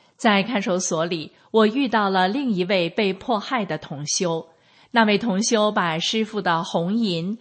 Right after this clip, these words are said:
论语都交给了我。那段时间，我背了很多以前没背过的红银中的诗词，还与同修一块配合，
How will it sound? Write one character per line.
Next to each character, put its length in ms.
论 360
语 400
都 200
交 320
给 200
了 160
我。 420
那 160
段 180
时 220
间， 400
我 240
背 180
了 100
很 300
多 300
以 180
前 260
没 240
背 240
过 200
的 260
红 260
银 320
中 200
的 120
诗 280
词， 480
还 160
与 140
同 260
修 280
一 120
块 280
配 260
合， 400